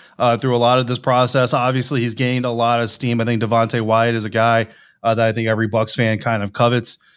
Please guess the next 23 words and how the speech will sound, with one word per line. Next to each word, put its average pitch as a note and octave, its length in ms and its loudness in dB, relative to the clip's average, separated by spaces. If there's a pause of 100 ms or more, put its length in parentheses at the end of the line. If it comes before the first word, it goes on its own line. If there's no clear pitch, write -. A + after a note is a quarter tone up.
(120)
I B2+ 80 2
actually C#3 260 2
just A#2+ 120 -2
wrote C3 140 2
this B2 140 -4
for B2+ 100 -6
Bucs A#2 280 -2
Game A#2+ 240 0
Day A#2 340 2 (320)
dot A#2+ 220 2
com B2 320 4
on, A2+ 200 2
on A2+ 240 -2
Wednesday A#2 600 2
that, A2+ 420 0 (280)
uh, A#2 100 2
Devontae C3+ 400 2
Wyatt D3+ 220 4
may C3 120 4
be C3+ 220 0 (260)
out C3+ 160 0
of A2+ 60 0
reach D#3 380 -4